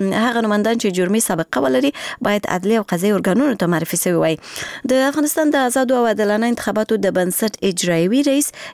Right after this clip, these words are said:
یوسف رشید سره، اه، زموږ همکار اکرام الله اکرام په همدې اړه مرکه کړې ده او په سر کې ترې د ښاغلي سیما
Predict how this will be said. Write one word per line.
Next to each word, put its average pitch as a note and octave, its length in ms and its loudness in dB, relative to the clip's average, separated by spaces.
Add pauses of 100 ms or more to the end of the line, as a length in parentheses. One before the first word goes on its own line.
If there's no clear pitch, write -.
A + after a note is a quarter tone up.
(120)
یوسف B3 420 -2
رشید C4 320 0
سره، A#3 160 2
اه، F#3 320 0
زموږ G#3 280 -2
همکار F#3+ 320 -2
اکرام F3 240 0
الله G3 160 0
اکرام A3 240 -2
په E3+ 100 0
همدې E3+ 180 2
اړه F#3 160 0
مرکه G3 260 -2
کړې B3 100 0 (120)
ده C4+ 60 0 (380)
او A#3 120 0
په A#3+ 80 -2
سر A3 180 -2
کې G#3+ 220 0
ترې G#3 140 0 (140)
د G3+ 40 2 (300)
ښاغلي G3 280 0
سیما F#3 220 0